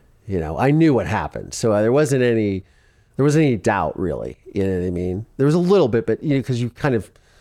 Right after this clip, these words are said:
sort of part of you hol-, hol-, holds on to that hope that that isn't really the case of what you're going through. Like, it's not really my reality.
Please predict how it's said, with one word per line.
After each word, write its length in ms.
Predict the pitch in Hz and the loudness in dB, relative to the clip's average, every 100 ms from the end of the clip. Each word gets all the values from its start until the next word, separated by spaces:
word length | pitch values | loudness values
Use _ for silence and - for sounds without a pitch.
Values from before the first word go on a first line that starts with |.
| _ | _
sort 200 | - 160 | -4 -2
of 80 | 117 | 0
part 200 | - 135 | 0 0
of 60 | 113 | 2
you 100 | 101 | -2
hol-, 340 | - 113 - | -2 -2 -2
hol-, 340 | 131 127 92 - | 0 0 -2 -6
holds 300 | - 151 135 | -2 0 2
on 100 | 135 | 2
to 60 | 123 | 2
that 160 | 98 | 0
hope 340 | - 127 147 - - _ _ _ _ - | 0 -2 -2 -6 -20 _ _ _ _ -10
that 140 | 80 | -2
that 240 | 113 110 - | 0 2 0
isn't 300 | 110 110 76 | -2 -2 -2
really 520 | 101 110 107 110 110 202 | 0 0 0 -2 -4 -10
the 140 | 107 | -10
case 480 | - - 117 123 - | -8 -4 -4 -4 -6
of 100 | 92 | -4
what 140 | 104 | -2
you're 100 | 104 | -2
going 320 | 92 95 101 113 | -2 -2 0 -2
through. 240 | 127 117 | -2 0
Like, 160 | 95 92 | -2 -4
it's 140 | - | -6
not 120 | 156 110 | -6 -4
really 800 | 107 110 139 151 151 147 147 143 | -4 -2 2 2 2 0 -2 -2
my 160 | 143 | -2
reality. 800 | 147 147 139 135 135 131 135 131 | 0 2 2 2 0 0 0 -2